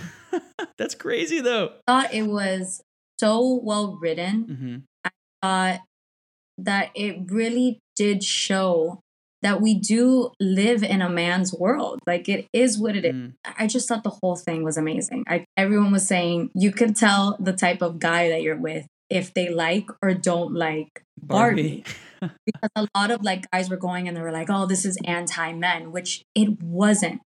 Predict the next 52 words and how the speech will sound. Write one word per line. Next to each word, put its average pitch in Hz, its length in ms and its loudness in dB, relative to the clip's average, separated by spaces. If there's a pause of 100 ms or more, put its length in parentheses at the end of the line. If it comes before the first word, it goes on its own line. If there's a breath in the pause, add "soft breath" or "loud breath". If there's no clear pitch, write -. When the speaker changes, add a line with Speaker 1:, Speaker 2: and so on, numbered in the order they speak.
Speaker 2:
at 185 200 2
Speaker 1:
Mm. 135 60 -12 (240)
Speaker 2:
all. 214 220 2 (800)
It 220 180 0
just, 240 480 2
I 214 140 2
think 254 260 2
what 254 140 2
happens 190 440 2
is 175 220 -2
when 165 400 -2 (160)
certain, 220 560 0
and 196 180 4
this 226 160 4
is 262 60 6
not 262 200 4
every 185 220 0
guy, 147 180 -2
because 165 340 -4
we 196 160 2
left 220 240 4
the 220 40 2
movie 190 360 4
and 180 100 0
I 170 100 -6
asked 160 360 -4
Eddie, 165 180 -2
like, 156 220 -4
"So 180 220 0
what 165 200 -2
did 156 140 -4
you 156 80 -6
think?" 208 300 2
And 165 100 -2
he's 165 200 -2
like, 160 160 0 (200)
Speaker 1:
<laughs> - 200 -14
Speaker 2:
"I 175 40 2
think 180 60 -2 (300)
that 175 140 0
every 175 260 0
little 165 220 2
girl 160 240 0
should 156 220 -4
watch 156 340 -6
this 160 220 -2
movie." 185 260 2
And 160 100 0
I'm 160 160 0
like, 160 220 -2 (340)
"Right 196 240 4
answer. 165 460 -2